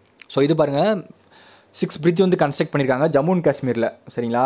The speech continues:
இந்த ஸ்டேட்டில் கன்ஸ்ட்ரக்ட் பண்ணியிருக்காங்க ஜம்மு and காஷ்மீரில். யாருன்னா, பார்டர் ரோடு ஆர்கனைசேஷன், சரிங்களா? So வந்து இதை இனாகுரேட் பண்ணிட்டாங்க ராஜ்நாத் சிங். So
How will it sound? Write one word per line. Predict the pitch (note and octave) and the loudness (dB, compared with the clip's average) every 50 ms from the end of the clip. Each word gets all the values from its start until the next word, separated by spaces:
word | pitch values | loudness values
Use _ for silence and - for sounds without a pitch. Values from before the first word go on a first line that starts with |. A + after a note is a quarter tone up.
| C3+ C3 | 0 0
இந்த | C3 C3+ C3+ | 0 0 0
ஸ்டேட்டில் | - E3 D3+ D3+ D3+ D3 | 2 0 2 2 0 0
கன்ஸ்ட்ரக்ட் | C#3 B2+ - C3+ - | 0 -2 -6 -6 -4
பண்ணியிருக்காங்க | C#3+ C3 B2+ C3+ D3 G3 F#3 D3 | -2 0 0 2 2 2 2 2
ஜம்மு | C3+ C#3+ E3 E3+ | 2 2 0 2
and | D3+ D3 | 2 0
காஷ்மீரில். | C3 - - C3+ C#3 D#3+ D#3 C3+ B2+ | 0 0 -2 0 0 2 4 4 4
யாருன்னா, | C#3+ E3 D#3+ D#3+ F#3 G#3+ G3 C#3 C3 | 4 2 0 0 -2 -2 -2 0 2
பார்டர் | B2+ D3 E3 E3+ D#3+ D3+ | 2 2 2 2 2 2
ரோடு | D#3+ D#3 C#3 | 2 2 2
ஆர்கனைசேஷன், | C3 C3+ C3+ C3+ C3 A#2+ - A#2+ A2 G#2+ | 2 0 -2 -4 -4 -4 -4 -6 -6 -6
சரிங்களா? | - A#2 A2+ A2 A#2 B2+ C3 B2 G#2+ G#2 - - - - - - - - | -6 -4 -2 0 2 2 2 0 -2 -4 -8 -16 -20 -20 -20 -20 -8 -2
So | - D3 D3 | 0 2 4
வந்து | D#3+ E3 D#3 | 4 4 4
இதை | D3+ D3 | 4 4
இனாகுரேட் | D#3+ F3 F#3+ F3+ D#3+ C3+ - | 4 4 2 2 2 0 -2
பண்ணிட்டாங்க | C#3 C#3 - D3 C3+ C3+ D#3 E3+ D3+ | -4 -2 -2 -2 0 2 2 2 2
ராஜ்நாத் | D3+ D#3 D#3 D3+ C3+ - - | 2 2 0 -2 -2 -2 -4
சிங். | C3+ B2+ C#3 D#3+ G#3 C4 C#4+ B3 - _ _ _ _ _ _ _ _ _ _ _ _ _ _ - | -2 0 2 2 2 2 0 -4 -10 _ _ _ _ _ _ _ _ _ _ _ _ _ _ -12
So | - | -6